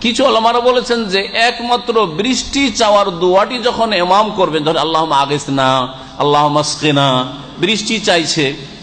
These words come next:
তখন হাত উঠাতে পারেন। কারণ নবী করিম সাল্লাল্লাহু আলাইহি সাল্লাম জুমার খুতবা অবস্থায় যখন বৃষ্টি চাওয়ার দোয়া করেছিলেন,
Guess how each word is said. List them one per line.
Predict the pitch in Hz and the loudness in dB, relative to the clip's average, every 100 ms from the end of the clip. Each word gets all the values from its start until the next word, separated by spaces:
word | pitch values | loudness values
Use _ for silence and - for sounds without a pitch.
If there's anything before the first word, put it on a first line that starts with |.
| - - - | -20 -6 0
তখন | 254 247 277 233 | 2 4 2 2
হাত | 190 190 | 0 0
উঠাতে | 202 202 180 | 0 0 0
পারেন। | 160 151 156 | 0 2 0
কারণ | 160 160 | -2 0
নবী | 160 214 | 0 -2
করিম | 208 190 | -2 -2
সাল্লাল্লাহু | 185 165 151 147 156 226 | -2 -2 0 2 2 0
আলাইহি | 233 254 | -2 -4
সাল্লাম | 214 196 170 170 | -4 -2 -2 -2
জুমার | 160 185 185 | -2 0 0
খুতবা | - 180 180 190 180 170 | -2 -4 -2 2 2 4
অবস্থায় | - 147 208 208 233 214 | 2 2 2 0 -2 0
যখন | 190 180 165 | 0 0 -2
বৃষ্টি | 151 175 - 240 | -2 -4 -4 0
চাওয়ার | 220 208 | 4 4
দোয়া | 180 190 | 4 2
করেছিলেন, | 165 170 156 170 190 | 2 0 -2 0 -2